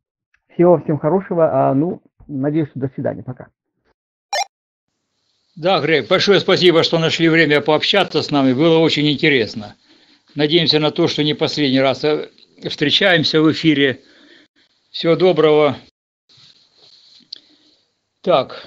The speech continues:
Speaker 2: ну я подведу итоги сегодняшнего нашего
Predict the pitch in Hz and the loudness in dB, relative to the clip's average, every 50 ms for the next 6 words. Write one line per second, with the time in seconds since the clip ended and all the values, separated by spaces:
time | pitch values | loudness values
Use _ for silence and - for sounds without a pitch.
0 | - - - 151 165 185 196 214 214 202 202 190 185 170 - - - - 175 175 | -12 -10 -8 -4 -2 0 2 4 4 4 4 2 -2 -4 -10 -12 -6 -4 -2 -2
1 | 156 165 185 180 165 185 180 170 160 160 156 156 - 190 170 165 - 180 160 143 | 0 2 0 2 2 2 2 2 2 0 -2 -4 -4 -6 -4 -2 0 0 2 2
2 | 147 131 - - 156 156 151 147 135 147 147 139 - - 151 143 143 143 143 147 | 2 0 0 0 0 2 2 0 0 -2 -2 -2 -2 -2 -2 0 0 0 0 0
3 | 147 143 - - - 143 143 143 139 139 139 143 143 - - | -2 -2 -2 -4 -4 -2 0 0 2 2 0 0 -2 -8 -12